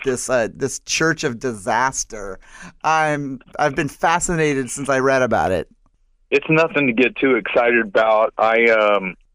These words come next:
Speaker 2: there's no church. I'm not religious. Around two thousand one, some friends of mine out of Dallas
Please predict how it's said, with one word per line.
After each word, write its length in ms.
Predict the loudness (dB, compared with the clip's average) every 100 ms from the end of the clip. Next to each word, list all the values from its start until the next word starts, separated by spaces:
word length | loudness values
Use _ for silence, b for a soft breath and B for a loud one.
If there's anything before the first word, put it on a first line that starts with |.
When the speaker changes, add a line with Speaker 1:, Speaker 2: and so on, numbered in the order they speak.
| -4
Speaker 2:
there's 240 | 0 2
no 220 | 2 0
church. 480 | 2 2 2 2 0 -2 -4 -8 _ -4
I'm 300 | -2 -2 -10 _
not 220 | 0 0 0
religious. 560 | 2 2 2 2 0 -2 -18 -20 _ _ -4
Around 440 | 0 2 2 0 -2
two 120 | -2
thousand 640 | 2 2 2 2 0 0 2
one, 500 | 2 2 0 -2 -6
some 120 | -10 -4
friends 280 | -2 -2 0
of 60 |
mine 320 | 0 2 2 2
out 160 | 0
of 100 | 0
Dallas 440 | 0 2 2 0